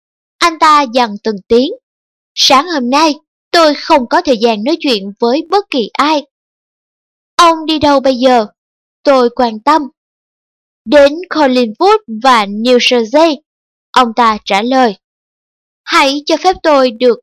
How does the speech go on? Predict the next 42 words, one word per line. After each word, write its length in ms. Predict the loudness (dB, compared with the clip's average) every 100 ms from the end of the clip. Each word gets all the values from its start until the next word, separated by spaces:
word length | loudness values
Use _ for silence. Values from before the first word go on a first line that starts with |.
| -4
chở 240 | -2 0
ông 340 | 0 0 -2 -2
bằng 220 | -4 -4
xe 320 | -10 -6 -6 -6
của 120 | -8
tôi 160 | -4 -4
nhé," 380 | -6 -6 -6 -8 _ _ _ _ _ -4
tôi 280 | 0 2 0
đề 180 | -2 -4
nghị. 380 | -4 -4 -6 -10 _ _ _ _ _
"Ồ 180 | 0 0
không, 280 | 2 2 2 -6 _ _ -4
trong 260 | 2 2 2
ô 120 | -2 0
tô 120 | 0
của 140 | 0 -2
tôi 260 | 0 0 0
có 220 | -2 -2 -2
nhiều 220 | -4 -2
đồ 240 | 0 0
mà 160 | -2 -4
tôi 200 | -4 -4 -4
cần 180 | -6 -4
dùng 180 | -4 -4
hôm 220 | -6 -2
nay," 240 | -2 -2 -4 _ _ _ _ _
ông 160 | -4 -2
ta 240 | -2 -2 -2 -4
từ 160 | -6 -4
chối. 380 | -4 -2 -2 -6 _ _ _ _ _ _ _ _ 0
"Ông 200 | 2 0 -2
không 160 | -4
phản 200 | -2 -2
đối 240 | 0 0 0
nếu 140 | -2 0
tôi 160 | 0
đi 160 | 0 -2
cùng 220 | -2 -2
ông 220 | -2 -2
một 160 | -4 -2
đoạn 260 | -2 -2 -2
chứ?" 280 | -2 -2